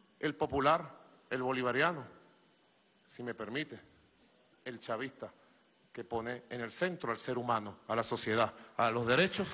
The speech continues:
de los que trabajan y de los que aman. Igualmente, a pesar de todo esto, también se cumplieron importantes compromisos sociales.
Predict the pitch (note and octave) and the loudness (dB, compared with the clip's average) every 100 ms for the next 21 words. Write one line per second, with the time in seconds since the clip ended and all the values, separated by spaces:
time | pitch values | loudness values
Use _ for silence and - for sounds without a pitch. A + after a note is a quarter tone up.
0 | - - - - - D3+ C#3 D#3 C#3+ C#3+ | -8 -12 -14 -10 2 4 6 4 6 6
1 | E3+ D#3 C3 G#2 - - - - - - | 4 4 0 -2 -10 -12 -14 -14 -14 -2
2 | C3+ D3 C#3 C#3+ C3 B2 A2+ G2 - - | 4 6 6 4 4 4 2 -2 -10 -14
3 | - - - - - - - - - - | -14 -14 -14 -14 -14 -14 -14 -14 -14 -14
4 | - - - - - - - - - - | -14 -14 -14 -14 -14 -14 -14 -14 -14 -14
5 | - - - D#3 F3+ G3 G3+ G#3+ G#3 G#3+ | -14 -14 -2 2 4 6 4 2 4 4
6 | G#3 E3 - - - - - - - - | 4 0 -8 -14 -14 -14 -14 -16 -16 -16
7 | - - - - - - - - - - | -16 -16 -18 -16 -16 -18 -16 -16 -16 -16
8 | - - - - - - - - - - | -16 -16 -16 -16 -16 -16 -16 -16 -16 -18
9 | - - - D#3 E3 - F3 F3 F3+ F#3+ | -18 -16 0 2 2 4 4 4 2 4
10 | F#3 G3+ G3 G#3 F3 - - - - - | 6 4 2 0 0 -6 -16 -20 -14 0
11 | D3+ D3+ E3 E3 F#3 E3 C#3+ D#3+ F3+ F#3 | 0 2 0 0 0 0 2 4 4 2
12 | E3+ D3+ C#3 F3+ F3 F3 - E3 C#3+ C#3 | 0 0 2 4 2 0 0 2 2 0
13 | D#3+ D#3+ E3+ B2 - C3+ C3 | 0 -4 -6 -6 2 4 4